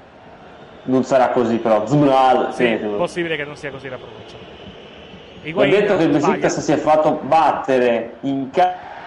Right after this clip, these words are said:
Speaker 1: casa nella partita decisiva dal
Speaker 2: Occhio al Milan, seguiamo questa azione, Higuain, attento al tiro, a girare, palla che finisce a lato. Fischia del pubblico perché chiedevano un fallo i giocatori dell'Olympiacos.
Speaker 1: Mhm.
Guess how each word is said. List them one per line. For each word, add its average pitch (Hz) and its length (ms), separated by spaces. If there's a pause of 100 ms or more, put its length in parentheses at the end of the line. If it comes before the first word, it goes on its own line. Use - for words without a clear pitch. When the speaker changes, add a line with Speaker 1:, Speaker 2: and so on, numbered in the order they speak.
(420)
Speaker 1:
casa 123 440
nella 131 200
partita 160 340
decisiva 156 440
dal 143 240 (1300)
Speaker 2:
Occhio 165 180
al 196 40
Milan, 190 400
seguiamo 185 240
questa 202 180
azione, 208 220
Higuain, 220 480
attento 208 280
al 196 100
tiro, 165 240
a 151 40
girare, 135 480
palla 131 220
che 131 80
finisce 135 420
a 156 120
lato. 139 400 (500)
Fischia 240 300
del 254 80
pubblico 226 360
perché 190 440
chiedevano 180 320
un 180 80
fallo 131 320
i - 40
giocatori 143 360
dell'Olympiacos. 135 720
Speaker 1:
Mhm. 117 300